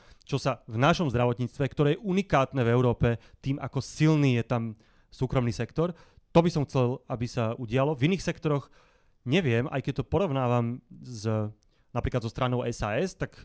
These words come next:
niektoré tie návrhy my napríklad nemáme, ako,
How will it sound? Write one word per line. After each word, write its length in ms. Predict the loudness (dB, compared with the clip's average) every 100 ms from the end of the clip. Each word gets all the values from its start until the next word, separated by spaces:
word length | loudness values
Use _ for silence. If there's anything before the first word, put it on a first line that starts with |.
| -20 _ _ _ _ -12
niektoré 320 | -8 -4 -2 0
tie 160 | 0
návrhy 480 | 0 0 0 0 -2
my 240 | -2 -2
napríklad 320 | 0 -2 -4 -2
nemáme, 480 | 2 4 4 2 0
ako, 400 | -2 0 0 -2